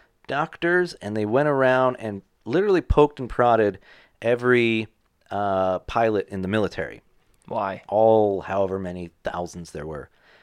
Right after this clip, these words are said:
Speaker 1: So they're trying to find people that they could shoot into space.
Speaker 2: Hey, what do you like? Let me touch you. What is this?
Speaker 1: Yuri said that the tests were weird.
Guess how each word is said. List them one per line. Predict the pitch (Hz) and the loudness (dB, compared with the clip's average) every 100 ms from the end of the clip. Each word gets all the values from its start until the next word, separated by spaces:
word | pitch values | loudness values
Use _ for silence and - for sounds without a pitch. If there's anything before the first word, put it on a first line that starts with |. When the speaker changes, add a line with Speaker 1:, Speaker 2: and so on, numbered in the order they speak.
| _ | _
Speaker 1:
So | - | -8
they're | 131 | 0
trying | 170 151 | 2 2
to | |
find | 117 127 117 | 4 2 2
people | 127 117 104 | -2 -4 -2
that | 95 | -2
they | 101 | -2
could | 98 107 - | -4 -10 -14
shoot | - - 127 127 | -12 -6 -6 -6
into | 127 | -8
space. | - 165 139 - - - _ _ - | -4 -2 -2 -4 -16 -18 _ _ -2
Speaker 2:
Hey, | 117 - _ | -2 -2 _
what | 120 | -4
do | 127 | 0
you | 120 | 4
like? | 113 104 - _ | 4 4 0 _
Let | - | -12
me | 117 | -12
touch | - 110 - | -8 -10 -6
you. | 92 - _ _ | -8 -10 _ _
What | 120 | -6
is | 110 | -6
this? | 101 - _ | -8 -12 _
Speaker 1:
Yuri | 147 214 240 | 0 2 2
said | - 180 | 2 0
that | 147 | -2
the | 131 | -6
tests | - 170 - | -2 0 0
were | 139 | 0
weird. | 120 131 175 87 | 2 2 2 -2